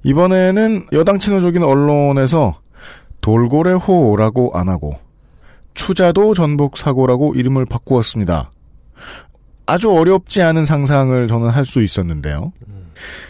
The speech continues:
Speaker 1: 배 이름을 넣으면 사람들이 오래 기억한다라는 회의 내용이 어딘가에 있지 않았을까 하는 생각은 들더군요.
Speaker 2: 음.
Speaker 1: 그거 하나 바뀌고 나머지는 그대로인 장면을 지난주에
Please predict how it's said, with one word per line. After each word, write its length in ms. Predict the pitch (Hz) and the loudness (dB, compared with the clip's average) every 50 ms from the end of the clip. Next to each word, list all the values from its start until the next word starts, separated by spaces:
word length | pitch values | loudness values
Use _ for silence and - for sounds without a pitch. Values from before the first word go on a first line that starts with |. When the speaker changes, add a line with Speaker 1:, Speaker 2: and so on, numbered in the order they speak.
| - - - | -20 -16 -8
Speaker 1:
배 220 | - - 120 123 143 | -2 0 2 2 4
이름을 500 | 156 156 147 139 143 143 143 139 131 123 | 4 4 4 4 2 2 2 2 2 2
넣으면 420 | 120 113 110 110 117 143 170 185 | 2 2 2 2 2 2 0 0
사람들이 540 | 180 139 143 143 143 143 139 117 123 143 180 | 0 0 0 0 0 0 0 0 2 2 2
오래 360 | 170 107 104 113 131 160 180 175 | 2 2 2 2 2 2 0 0
기억한다라는 1160 | - - 147 143 - - 147 147 135 123 123 107 92 85 80 80 82 98 117 147 170 170 156 | 0 0 0 0 2 0 0 0 2 2 2 2 2 2 0 0 0 0 0 2 2 2 2
회의 220 | 156 170 165 165 | 2 2 2 2
내용이 260 | 156 143 131 135 147 | 2 2 2 2 2
어딘가에 400 | 143 120 113 123 131 135 139 127 120 | 2 2 0 0 0 2 2 2 2
있지 160 | 110 117 127 | 0 0 0
않았을까 440 | 117 117 120 113 - 127 117 - 123 | 0 2 0 0 0 -2 0 0 0
하는 140 | 123 123 120 | 0 0 0
생각은 340 | 120 135 123 120 123 139 127 | -2 -2 -2 -2 -2 -2 0
들더군요. 480 | 120 117 110 113 104 95 82 69 64 - - - - | 0 0 0 0 -2 -2 -4 -6 -8 -10 -16 -20 -20
Speaker 2:
음. 60 | - 104 - - - - - - | -18 -16 -16 -16 -18 -16 -6 -2
Speaker 1:
그거 260 | - 123 123 175 202 | 0 2 2 2 2
하나 220 | 202 240 269 277 | 2 2 2 2
바뀌고 460 | 240 208 170 - 202 202 220 208 - - - - - _ - _ _ _ - | 0 0 -2 -2 0 2 4 4 2 2 -4 -12 -20 _ -20 _ _ _ -4
나머지는 440 | - 113 113 127 135 131 147 165 160 | -2 0 2 2 2 0 -2 -4 -2
그대로인 460 | - - 123 139 160 170 170 175 170 | -2 0 2 2 2 2 2 0 0
장면을 540 | 160 156 147 147 147 147 147 151 143 123 90 - - - _ | 0 0 0 2 2 2 2 2 0 0 -2 -4 -10 -18 _
지난주에 580 | - - 123 123 117 110 110 113 117 117 107 | -4 -2 -2 0 0 0 2 2 2 2 0